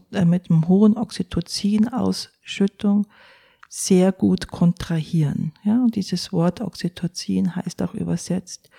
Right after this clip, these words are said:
schnelle, leichte Geburt. Und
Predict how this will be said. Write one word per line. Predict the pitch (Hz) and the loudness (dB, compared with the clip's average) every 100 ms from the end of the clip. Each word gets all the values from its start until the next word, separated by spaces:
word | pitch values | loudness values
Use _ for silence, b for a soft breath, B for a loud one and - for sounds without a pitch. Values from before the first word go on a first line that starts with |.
| b b b b b b b _ _ _ | b b b b b b b _ _ _
schnelle, | - - 170 185 208 | -12 0 2 2 0
leichte | 185 190 - 208 | -2 -6 -8 -10
Geburt. | - 202 240 220 226 - - - _ _ _ _ _ _ _ _ _ _ _ B B B B B B B B B B _ _ _ _ _ _ _ _ _ - | -10 -8 -4 -4 -4 -12 -20 -20 _ _ _ _ _ _ _ _ _ _ _ B B B B B B B B B B _ _ _ _ _ _ _ _ _ -6
Und | 208 202 202 | 2 2 2